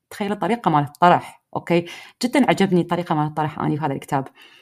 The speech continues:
So، تخيل، يخلي لك، يقول لك إنه تكون ال-، ال-، النتيجة اللي لازم توصل لها أنت، أوكي، هي تن إكس، عشر أضعاف، وتكون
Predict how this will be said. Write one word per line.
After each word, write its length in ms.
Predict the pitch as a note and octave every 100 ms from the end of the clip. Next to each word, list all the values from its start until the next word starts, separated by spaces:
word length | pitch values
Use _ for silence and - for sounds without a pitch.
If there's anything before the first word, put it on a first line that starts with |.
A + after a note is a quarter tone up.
| - - - - -
So، 500 | - G#3 G3+ - -
تخيل، 320 | - B3+ B3+
يخلي 500 | B3 G3 - G#3 B3
لك، 260 | D4 D#4+ -
يقول 180 | G3 A3
لك 100 | C4
إنه 260 | G#3+ G#3+ A3
تكون 400 | G3+ - B3+ C4
ال-، 260 | A3 F#3
ال-، 460 | D#3+ D3+ C#3+ C#3+ C#3+ - - - _
النتيجة 400 | E3+ F3 E3+ A#3+ C4
اللي 100 | G#3
لازم 240 | G#3 A3+
توصل 320 | G3 E3 D#3
لها 300 | C#3+ C#3+ -
أنت، 220 | D3+ D3+ G3+ D4+ _ _
أوكي، 200 | - -
هي 280 | G3 F#3 F3
تن 400 | F3 - G3+ G#3 -
إكس، 400 | D#3 D#3 - - -
عشر 280 | D#3+ F#3 A3+ -
أضعاف، 640 | - E3 D#3 D#3+ A3 - - - - -
وتكون 480 | F#3 G3 - D#4+